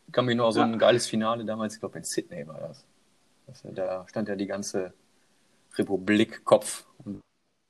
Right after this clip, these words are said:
Speaker 1: waren coole Spiele.
Speaker 2: Ja.
Speaker 1: Ja, fand ich immer sehr spannend. Und ich fand's immer so geil. Ich,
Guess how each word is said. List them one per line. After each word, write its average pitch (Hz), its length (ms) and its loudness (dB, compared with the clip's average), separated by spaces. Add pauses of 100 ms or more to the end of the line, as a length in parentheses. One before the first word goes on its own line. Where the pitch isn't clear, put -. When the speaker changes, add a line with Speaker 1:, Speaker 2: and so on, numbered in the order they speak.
(2000)
Speaker 1:
waren 123 320 -10 (100)
coole 170 220 6
Spiele. 123 400 2
Speaker 2:
Ja. 117 180 -2 (420)
Speaker 1:
Ja, 113 120 -2 (160)
fand 135 160 0
ich 127 60 -2
immer 120 160 0
sehr 127 140 8
spannend. 101 400 4 (280)
Und 95 80 -2
ich 90 80 -2
fand's 107 200 2
immer 98 120 2
so 92 120 0
geil. 98 360 6 (120)
Ich, - 120 -12